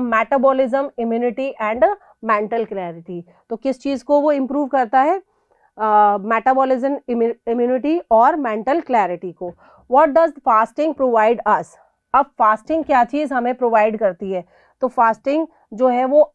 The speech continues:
हमें एनर्जी प्रोवाइड करती है। What are the benefits of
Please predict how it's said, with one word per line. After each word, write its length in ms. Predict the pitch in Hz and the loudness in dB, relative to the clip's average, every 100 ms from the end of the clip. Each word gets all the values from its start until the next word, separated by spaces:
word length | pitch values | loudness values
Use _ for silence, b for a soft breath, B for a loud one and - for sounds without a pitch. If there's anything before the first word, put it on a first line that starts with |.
| - | -6
हमें 280 | 233 233 277 - | -4 -2 -4 -2
एनर्जी 420 | 226 240 240 277 | -2 -2 -2 -4
प्रोवाइड 440 | 233 208 202 202 | -6 0 0 0
करती 360 | 196 190 202 226 | -4 -6 -4 0
है। 140 | 294 320 b b 247 | 0 -2 b b 0
What 180 | 294 294 | 2 4
are 200 | 269 247 | 2 4
the 200 | 254 240 202 | 2 4 2
benefits 680 | 220 233 240 269 277 - _ b b - | 0 -2 0 0 0 -6 _ b b 0
of 180 | 240 | 2